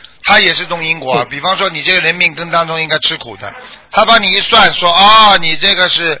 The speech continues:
Speaker 1: 啊，在八卦里边怎么怎么怎么，你必须要怎么样怎么样。”他又没教你念经，
Speaker 2: 嗯，嗯。
Speaker 1: 又没教你做好人，他帮你改命啊，一样改命改运啊。
Speaker 2: 哦。
Speaker 1: 你不是叫动人因果啊？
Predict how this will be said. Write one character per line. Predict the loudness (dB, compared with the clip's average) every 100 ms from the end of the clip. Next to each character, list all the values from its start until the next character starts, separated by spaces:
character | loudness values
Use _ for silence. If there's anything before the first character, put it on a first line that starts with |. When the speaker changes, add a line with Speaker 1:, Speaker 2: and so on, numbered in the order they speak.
| -10 -20 -6
Speaker 1:
啊， | 0 2 2 2
在 | 2 2 2 0
八 | 2 2
卦 | 4 2
里 | 2 -2
边 | -4 -4
怎 | -4
么 | -2
怎 | -2
么 | -6
怎 | -8 -10
么， | -10
你 | -10
必 | -6 -4
须 | -2 0
要 | 0
怎 | -2
么 | -4
样 | -4 -4
怎 | -6
么 | -10
样。” | -12 -12 -18 -20 _ -2
他 | 2
又 | 4
没 | 4 4
教 | 4 2
你 | 0
念 | 0 0
经， | -2 -2
Speaker 2:
嗯， |
嗯。 |
Speaker 1:
又 | -2
没 | -2
教 | 0 -2
你 | -2
做 | 0 0
好 | 2 2
人， | 2 -2
他 | 0
帮 | 0
你 | 0
改 | 0 -2
命 | 0 -4
啊， | -2 -4 -6 _ _ _ -4
一 |
样 | 2 2
改 | 2 0
命 | 0 -2
改 | -2
运 | -2 -6
啊。 | -6 -8 -10 -18 -20 -20 -20 -20 _ _ _ _ _ _
Speaker 2:
哦。 | 4 6 6 8 6 6 2 -2
Speaker 1:
你 | 0
不 | 2
是 | 2
叫 | 2 0
动 | 0 0
人 | 0
因 | 0 -2
果 | 0
啊？ | 2 2